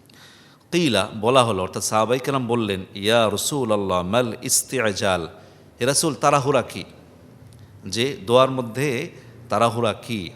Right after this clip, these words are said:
রাসূল সাল্লাল্লাহু আলাইহি ওয়াসাল্লাম বলেছেন যে ইয়াকুলু, যে সে বলে, "কদ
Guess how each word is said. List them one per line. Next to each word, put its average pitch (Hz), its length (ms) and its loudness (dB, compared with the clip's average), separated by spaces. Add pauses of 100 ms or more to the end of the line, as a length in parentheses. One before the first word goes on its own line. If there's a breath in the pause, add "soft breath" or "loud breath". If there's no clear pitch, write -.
রাসূল 117 220 -6
সাল্লাল্লাহু 104 360 0
আলাইহি 92 160 -2
ওয়াসাল্লাম 87 420 -4
বলেছেন 98 440 -4 (600 loud breath)
যে 95 140 -6
ইয়াকুলু, 143 680 0 (180)
যে 101 320 -2
সে 120 220 -2
বলে, 110 540 0 (560)
"কদ 139 220 4